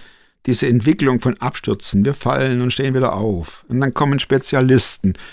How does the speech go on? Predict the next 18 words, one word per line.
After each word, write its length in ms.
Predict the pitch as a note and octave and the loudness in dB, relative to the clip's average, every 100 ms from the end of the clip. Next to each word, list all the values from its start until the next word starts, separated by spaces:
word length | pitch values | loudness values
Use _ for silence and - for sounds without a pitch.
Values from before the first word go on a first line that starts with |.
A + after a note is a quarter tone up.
| - _ | -20 _
die 80 | D3+ | -2
kommen 440 | - D3+ C#3 C3 | 2 2 4 4
und 160 | B2+ A#2+ | 4 2
beraten 600 | C3 A2+ C3 C#3 B2+ A#2 | 2 4 4 4 0 -2
und 140 | A#2+ G2+ | 0 2
raten 420 | A#2 C#3+ D3 A2+ | 2 0 2 2
und 140 | A2 | 2
wissen 280 | D3+ C#3+ B2+ | 2 2 2
und 140 | G2 | 2
sagen. 480 | - B2 A2+ A2+ G2+ - - - _ _ _ _ | 0 -2 -2 0 -2 -2 -16 -20 _ _ _ _
Und 160 | - G#2+ | -4 2
wir 80 | C3 | 4
lassen 300 | C3 A#2+ A#2+ | 2 2 2
uns 160 | B2 | 0
darauf 360 | A#2 G#2+ G2+ - | -2 0 -2 -2
ein, 320 | A2 C3+ C3+ - _ _ _ _ _ _ | 0 0 0 -4 _ _ _ _ _ _
nur 300 | A#2+ C3 C#3 | 2 4 4
um 220 | C3 G#2 | 2 0